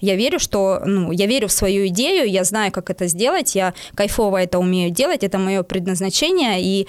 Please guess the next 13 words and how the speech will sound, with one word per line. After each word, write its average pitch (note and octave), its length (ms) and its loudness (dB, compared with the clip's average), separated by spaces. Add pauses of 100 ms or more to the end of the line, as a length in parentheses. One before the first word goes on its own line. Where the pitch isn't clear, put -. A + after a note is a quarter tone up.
(280)
а, F3+ 200 0
я G#3 180 2
это G#3+ 160 -2
сделаю. F#3+ 400 0
Я F#3+ 120 2
всё G3 160 -2
равно, A#3+ 420 0
э, F3+ 420 0
буду F#3+ 420 0
номер F#3+ 360 0
один A#3 320 2
в G3+ 140 -2
городе. G3 500 0